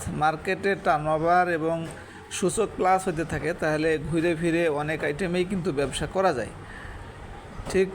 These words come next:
অন্যদিকে যদি মার্কেট নিচে যেতে থাকে, তাহলে কিন্তু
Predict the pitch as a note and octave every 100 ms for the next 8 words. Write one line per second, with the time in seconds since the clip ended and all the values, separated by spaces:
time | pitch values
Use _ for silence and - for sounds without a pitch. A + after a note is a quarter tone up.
0 | - - F#3 G#3+ G#3+ G#3 F3+ F3+ - -
1 | D3+ D#3+ F3 E3+ D#3+ D#3 A3+ F#3 - -
2 | F#3+ F#3 F3+ A#3+ A3 G#3+ G#3 F#3+ E3+ -
3 | D3+ F#3+ E3 D#3 E3+ D#3 G3+ D#3+ E3+ E3+